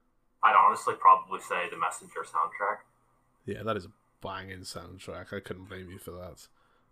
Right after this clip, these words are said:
Speaker 2: <laughs> Do you know what? I mean, I don't know how into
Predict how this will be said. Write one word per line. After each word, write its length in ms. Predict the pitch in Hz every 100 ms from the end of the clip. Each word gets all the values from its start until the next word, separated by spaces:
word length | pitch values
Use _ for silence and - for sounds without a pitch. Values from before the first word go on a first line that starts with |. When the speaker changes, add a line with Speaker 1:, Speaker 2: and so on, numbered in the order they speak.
| -
Speaker 2:
<laughs> 480 | - - - -
Do 80 | - 147 - 247 - 202 160 -
you 100 | -
know 100 | 127
what? 240 | 120 131 - - -
I 80 |
mean, 340 | 113 107 107 104 -
I 80 |
don't 160 | 117 123
know 460 | 120 113 107 107 -
how 200 | - 113 - 104 87 -
into 840 | 113 101 98 - 98 98 95 95